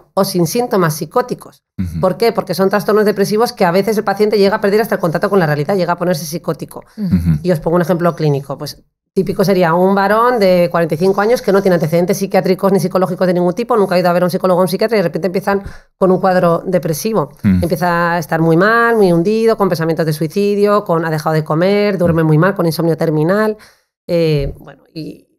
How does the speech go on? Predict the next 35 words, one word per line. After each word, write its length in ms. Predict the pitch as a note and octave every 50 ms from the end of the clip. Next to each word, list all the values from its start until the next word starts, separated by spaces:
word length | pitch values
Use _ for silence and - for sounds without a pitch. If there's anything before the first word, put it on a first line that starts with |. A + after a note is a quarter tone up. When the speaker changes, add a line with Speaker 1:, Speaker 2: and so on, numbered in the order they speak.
| _ -
Speaker 1:
todo 120 | F3+ F3
este 180 | E3+ F3 F#3+ F3
cuadro 360 | - F#3+ F#3+ G3 G#3 A3 A3
como 240 | - F3+ F3 E3+ E3
muy, 340 | E3+ E3+ F#3+ G3 F#3+ G3+
muy 240 | G3 G3 F#3+ G3 G3
marcado 680 | G3 G3+ G3 F#3 F3+ - G3 G3+ G#3+ A3 B3+ C4+ C#4+ C4
y 80 | G#3
sin 140 | - - E3+
antecedentes. 580 | E3 D#3 E3 D#3+ D3+ D#3+ D#3+ D#3+ D#3 D3+ C#3 -
Pues 200 | - E3 D3+ - -
la 120 | F3 D3+
sensación 380 | D3+ E3+ D#3 E3 D#3 D#3 F3 F3+
es 100 | F#3 F#3+
que 100 | - F3
ahí 120 | E3 E3+
va 80 | F3 F3+
a 40 | F3+
haber 160 | E3+ F#3 F3+
posiblemente 580 | F#3 D#3+ - F#3 E3+ E3+ E3+ F3+ F#3 F3+ F3+ F#3+
un 100 | F3+ F3
mayor 440 | E3 E3 D#3 F3 C#3+ - - - _
peso 280 | - G3 G3 - F#3+ E3
de 100 | D#3+ D#3
lo 100 | D3+ D3+
biológico, 560 | D3 D3 D3+ D3+ F3 F3+ - D#3+ D3 - D3+
¿no? 60 | D#3
Es 80 | F3 E3+
como 200 | - F3+ F3 E3
si 140 | D#3+ - E3
hubiera 200 | D#3 D#3+ F3 F3
venido 260 | F3+ F#3 F#3+ G3 F#3+
con 80 | F#3
una 80 | F#3 F#3+
vulnerabilidad 880 | F#3+ G3 F#3+ F#3 F#3 F3 E3+ E3 E3+ E3 E3 E3 D#3+ F3+ G3 A3+ B3+